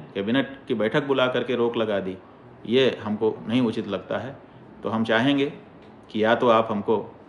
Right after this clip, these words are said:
कहिए कि आप नागालैंड आओ, ऐसी कोई बात, आप उसमें शर्त लगा दीजिए कि ऐसी कोई बात नहीं कहना जिससे अशांति हो जाए, वो तो हमको ठीक लगता है।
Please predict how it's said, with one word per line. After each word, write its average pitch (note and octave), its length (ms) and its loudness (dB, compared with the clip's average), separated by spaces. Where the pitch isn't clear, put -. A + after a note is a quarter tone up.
कहिए B2 280 2
कि B2+ 120 2
आप G#2 200 4
नागालैंड G#2+ 420 0
आओ, A#2 320 -2
ऐसी A#2+ 220 4
कोई C3+ 160 8
बात, C3 520 4
आप B2 140 4
उसमें D#3 220 -2
शर्त F#3 280 4
लगा B2 240 6
दीजिए G#2 320 -2
कि B2+ 80 -2
ऐसी C3+ 200 -2
कोई D3 200 4
बात C#3 260 4
नहीं C#3+ 160 0
कहना C#3+ 280 2
जिससे C#3 280 0
अशांति A#2+ 360 -2
हो G2+ 140 -2
जाए, F2+ 140 -2
वो E2+ 180 -4
तो D3+ 120 2
हमको D#3 220 2
ठीक F#3 200 -2
लगता C3+ 300 -2
है। G#2 200 -10